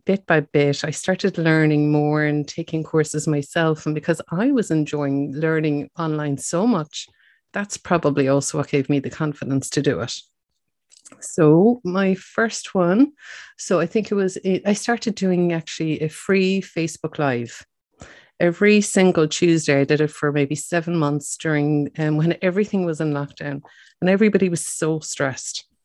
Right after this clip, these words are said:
And I just started doing this for about an hour every m-,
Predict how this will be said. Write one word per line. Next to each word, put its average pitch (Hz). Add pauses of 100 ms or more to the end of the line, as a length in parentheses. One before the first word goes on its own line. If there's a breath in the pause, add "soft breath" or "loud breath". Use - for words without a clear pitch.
(640)
And 170
I 156
just 151
started 160
doing 160
this - (420)
for -
about 214
an 208
hour 147
every 165
m-, 170